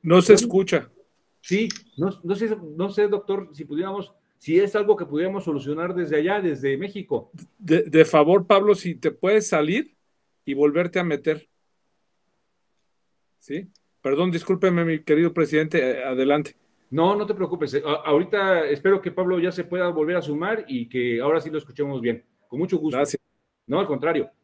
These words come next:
Speaker 2: Mil ocho, eh, pues estamos en mil ochocientos tres, ¿verdad? Mil ochocientos tres, bueno, ya tenemos, por supuesto, a los Estados Unidos de América independientes, pero bueno, porque es un año que yo quiero, por favor,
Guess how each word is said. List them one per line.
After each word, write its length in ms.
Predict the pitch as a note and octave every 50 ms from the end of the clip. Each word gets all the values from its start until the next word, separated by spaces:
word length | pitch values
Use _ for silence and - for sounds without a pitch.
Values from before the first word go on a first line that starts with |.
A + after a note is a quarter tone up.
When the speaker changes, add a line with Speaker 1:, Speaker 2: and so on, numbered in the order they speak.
| _ _ _ _ _
Speaker 2:
Mil 160 | C#3 G#3 B3
ocho, 360 | B3+ A#3+ - G#3 G3+ - - _
eh, 100 | - D3
pues 220 | C#3+ - D3+ D3 C#3+
estamos 300 | C#3+ C#3+ G#3+ B3 A3+ G3
en 100 | G#3 G3
mil 140 | G#3+ A3+ A#3
ochocientos 600 | A3 - - E3+ - G3 G#3 G3+ - F#3+ - -
tres, 380 | F3+ F3+ F#3 F3 - - _ _ _ _ _ _
¿verdad? 360 | A2+ A2+ A#2 C3 F3 - - _ _ _ _ _ _ _ _ _ _ _ _ _
Mil 160 | D3+ G#3+ B3
ochocientos 500 | A#3 A#3+ G3+ F#3 F#3+ G#3 - G#3+ F3+ -
tres, 240 | - G#3 A3 - F3
bueno, 180 | G3 G3 F#3
ya 140 | E3 F3+ F3
tenemos, 340 | - E3 F3 F3+ F3+ E3 -
por 160 | _ C#3+ C#3
supuesto, 720 | - C3 - - E3+ D#3+ - _ F3 E3 D#3+ C3+ - - _ _ _ _ _ _ _ _
a 300 | - A2 A#2 A#2 A#2 A#2
los 160 | A#2+ A#2+ A2+
Estados 360 | A#2+ A2+ - D3+ E3 D#3+ -
Unidos 280 | D3 D3 D#3 E3 D#3+ C#3
de 80 | C3+ B2+
América 680 | B2 C3+ C#3+ D3+ D3 C#3+ C#3+ C3+ A#2+ A2 F#2 - _ _
independientes, 880 | - G#2+ A2 A#2 A#2 - C3 C#3+ D#3 E3+ E3+ E3 D3+ - F3+ F#3 F#3 - _ _ _ _ _ _ _ _
pero 160 | _ D3+ D#3 D#3
bueno, 280 | G#3+ A#3 A3 G3+ - -
porque 200 | D#3+ D#3+ - B3+
es 80 | -
un 80 | D4 C#4+
año 180 | C4 B3+ A#3
que 120 | B3 G3 F3
yo 140 | F3 G3+ G3+
quiero, 280 | - G3+ G#3 G#3+ G#3
por 180 | - E3 C#3 A2+
favor, 520 | A#2+ B2+ B2+ C3 C#3 D3 E3+ G3+ A#3 A#3